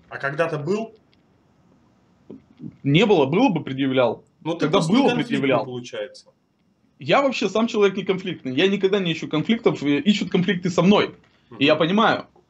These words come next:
Speaker 2: а, людям интересно, чтобы, э, допустим, какому-то небольшому каналу интересно, чтобы я с ним завязался. Тем самым я прорекламирую этот канал.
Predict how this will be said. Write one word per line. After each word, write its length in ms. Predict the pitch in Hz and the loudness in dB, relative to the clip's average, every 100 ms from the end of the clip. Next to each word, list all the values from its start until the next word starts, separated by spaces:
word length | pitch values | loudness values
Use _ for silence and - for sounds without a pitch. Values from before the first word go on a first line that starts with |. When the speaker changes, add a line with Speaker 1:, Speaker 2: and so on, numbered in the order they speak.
| _ | _
Speaker 2:
а, 480 | - 123 - 110 110 - 117 - - - | -8 -6 -4 -4 -6 -8 -10 -10 -10 -2
людям 340 | 151 175 156 - | 2 4 2 2
интересно, 540 | 156 175 214 226 160 | 0 2 4 4 2
чтобы, 320 | - 165 151 151 | 0 0 2 4
э, 180 | 139 123 | 4 4
допустим, 400 | 139 160 151 - _ | 2 -2 -4 -6 _
какому-то 340 | - 196 180 151 | -2 0 0 -2
небольшому 400 | 151 156 190 147 | -2 0 0 0
каналу 380 | 147 196 262 160 | -2 2 2 0
интересно, 360 | 151 175 196 | -2 -2 -2
чтобы 220 | 170 139 | -6 -4
я 300 | 151 156 135 - | 2 2 2 -4
с 120 | - - | -10 -2
ним 140 | 170 | 0
завязался. 580 | 143 147 170 175 - - _ _ _ _ _ | 0 0 2 2 0 -8 _ _ _ _ _
Тем 140 | 156 139 | -6 0
самым 260 | 175 214 | 2 2
я 120 | 190 147 | 2 2
прорекламирую 800 | 139 139 139 135 180 226 160 113 | 0 -2 -4 -2 2 4 4 -2
этот 160 | - | -6
канал. 380 | - 123 107 - | -6 -2 -2 -4